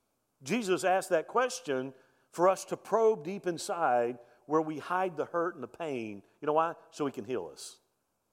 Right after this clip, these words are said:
See, we're, we're very good as people, as human beings, we're very good at suppressing our emotions.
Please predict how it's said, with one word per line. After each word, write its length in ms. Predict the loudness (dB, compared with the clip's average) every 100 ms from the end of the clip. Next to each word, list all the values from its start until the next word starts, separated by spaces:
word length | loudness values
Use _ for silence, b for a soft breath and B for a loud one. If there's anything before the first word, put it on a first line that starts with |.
| _ _ _ _ b b
See, 160 | -2 2
we're, 240 | 4 4
we're 180 | 4 6
very 260 | 6 6
good 300 | 2 4 4
as 100 | 4
people, 440 | -2 -4 0 4 4
as 120 | 2
human 240 | -2 -2
beings, 360 | 0 0 0 0
we're 100 | 0
very 260 | 4 4 4
good 260 | 4 4 B B
at 160 | 2 2
suppressing 1040 | 0 -4 -2 2 2 2 -2 0 0 -2 -6 b b
our 200 | 2 2
emotions. 840 | 2 0 0 -6 -16 -18 -18 -18